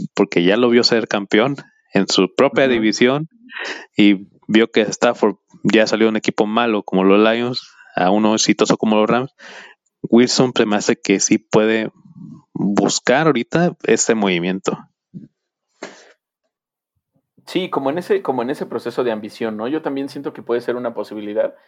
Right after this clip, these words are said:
Speaker 2: A-, ahora, Pete Carroll decía, me parece que ayer o antier decía que no está en el radar de, de Seattle, eh, dejar ir a, a, a Russell Wilson, pero también de pronto, incluso hasta él pudiera estar en el alambre. La verdad es que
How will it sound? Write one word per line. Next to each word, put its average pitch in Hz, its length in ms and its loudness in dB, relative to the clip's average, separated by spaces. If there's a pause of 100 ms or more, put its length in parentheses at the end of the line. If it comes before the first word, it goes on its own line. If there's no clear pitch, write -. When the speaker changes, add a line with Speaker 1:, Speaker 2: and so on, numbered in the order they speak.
(380)
Speaker 2:
A-, 143 80 4
ahora, 143 500 0
Pete - 180 -20
Carroll 214 320 -4
decía, 123 720 0
me 113 80 -6
parece - 240 -10
que 110 100 -10
ayer 113 360 -4
o 107 480 -12
antier 113 380 -8
decía 120 340 -4
que 107 100 -8
no 113 240 -8
está 117 280 -6
en 117 80 -8
el 117 100 -8
radar 107 360 -4
de, 110 240 -6 (320)
de 113 120 -6
Seattle, 120 480 0
eh, 98 580 -6 (280)
dejar 120 360 2
ir 123 160 -2
a, 107 220 0
a, 98 220 -4
a 101 180 -10
Russell 113 340 -4
Wilson, 113 480 -10
pero 104 300 -2
también 127 760 -6
de 175 80 -8
pronto, 160 760 -6
incluso 147 380 -6
hasta - 180 -4
él 175 120 -10
pudiera 156 260 -6
estar 151 180 0
en 160 140 -6
el 127 100 -12
alambre. 120 420 -8
La 139 120 -2
verdad 151 160 0
es 190 80 -20
que - 240 -12